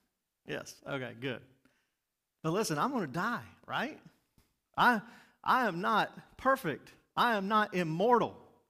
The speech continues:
I have to pass this thing off to the next generation, right? Like, I have to make sure I'm investing to make sure, as good as we think men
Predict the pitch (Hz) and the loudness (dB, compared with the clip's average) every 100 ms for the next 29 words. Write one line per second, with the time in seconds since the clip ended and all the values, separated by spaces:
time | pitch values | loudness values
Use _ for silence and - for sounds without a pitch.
0 | _ _ _ _ _ _ _ 151 233 247 | _ _ _ _ _ _ _ 2 2 2
1 | 226 180 - 233 208 196 - 190 180 202 | 0 -4 -4 0 0 0 -2 -2 -2 -4
2 | 185 190 226 - 196 165 165 196 175 - | 0 0 0 0 -4 -2 -2 -4 -4 -2
3 | 170 151 202 214 147 117 135 180 254 226 | 0 2 2 0 -4 -4 -2 -2 -2 -10
4 | - _ _ _ - 165 170 190 247 247 | -18 _ _ _ -2 -2 0 0 0 0
5 | 214 190 185 180 - 254 262 208 165 143 | 0 0 -2 -4 -6 -4 0 0 0 -2
6 | 175 165 143 139 233 - - 180 160 170 | -2 -4 -4 -2 -2 -2 -4 -2 -2 -2
7 | 160 - 254 220 - 160 131 208 262 240 | -4 -4 0 0 -2 -6 -4 -2 0 -2
8 | 175 202 190 233 208 156 185 220 202 185 | -4 -6 -4 -6 -4 -4 -2 0 0 -2